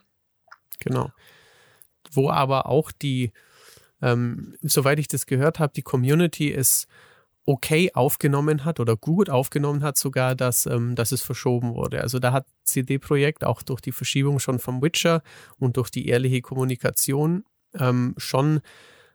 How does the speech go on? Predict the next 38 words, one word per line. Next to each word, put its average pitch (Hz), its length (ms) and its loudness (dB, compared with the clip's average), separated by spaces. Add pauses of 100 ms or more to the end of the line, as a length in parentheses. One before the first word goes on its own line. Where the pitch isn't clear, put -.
(140)
ja, 135 140 4
einen 147 380 -2
guten, 160 420 -2
ein 147 60 -2
gutes 165 320 0
Standing 139 380 2
auch 117 120 0
bei 127 140 0
der 120 100 2
Community 131 600 0
erreicht, 120 440 -4
dass 127 160 0
man, 123 320 0
wenn 120 180 0
die 131 140 -2
sagen, 143 420 4
„Ja, 147 240 4
wir 127 120 0
brauchen 156 340 0
noch 156 140 0
länger“, 156 280 0
dann 131 160 0
sagen 131 360 -2
irgendwie 131 340 -2
gefühlt 139 640 -4
achtzig - 380 -4
Prozent 147 540 0 (420)
der 120 80 2
Leute 143 360 2
und 127 120 2
auch 120 160 -2
halt 120 200 -4 (360)
Meinungsmacher 143 960 2
bei, 113 280 0
bei 113 180 -4
Portalen, 135 760 0
bei, 113 220 -2
bei, 117 340 -6